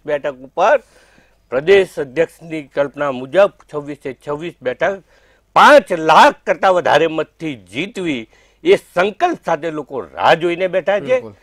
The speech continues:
Speaker 1: અને એ સંકલ્પ પૂરો કરવા માટે સમગ્ર દેશની અંદર ગુજરાત એ અગ્રેસર છે. ભારતીય જનતા પાર્ટીના નેતૃત્વની અંદર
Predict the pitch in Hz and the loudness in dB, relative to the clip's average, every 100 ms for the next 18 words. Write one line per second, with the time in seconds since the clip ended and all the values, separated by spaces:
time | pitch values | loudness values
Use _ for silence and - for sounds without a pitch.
0 | _ - 156 175 147 226 - 160 160 - | _ -6 -4 -2 2 2 2 -2 -6 -2
1 | 170 - 156 220 247 196 165 156 135 120 | -4 -6 2 4 4 2 2 2 0 -6
2 | 127 104 - _ _ _ _ - 151 196 | -8 -10 -14 _ _ _ _ -4 0 2
3 | 175 165 147 190 - - 196 156 139 135 | 2 -2 2 2 2 -2 -6 -6 -2 -4
4 | 135 _ _ _ 101 120 175 220 180 - | -4 _ _ _ -12 -2 4 6 6 2
5 | _ _ _ - 131 160 - 117 120 143 | _ _ _ -12 -4 -4 -4 -10 -8 -10
6 | - 165 143 226 185 - - 131 120 87 | -8 -10 -8 -8 -6 -6 -6 -10 -10 -10
7 | 95 - 135 - 120 123 170 175 190 151 | -10 -4 -4 -4 -8 -8 -8 -4 -4 -6
8 | - 113 123 151 170 233 254 226 202 170 | -16 -18 -10 -8 -2 0 2 2 2 0
9 | 131 98 | -2 -6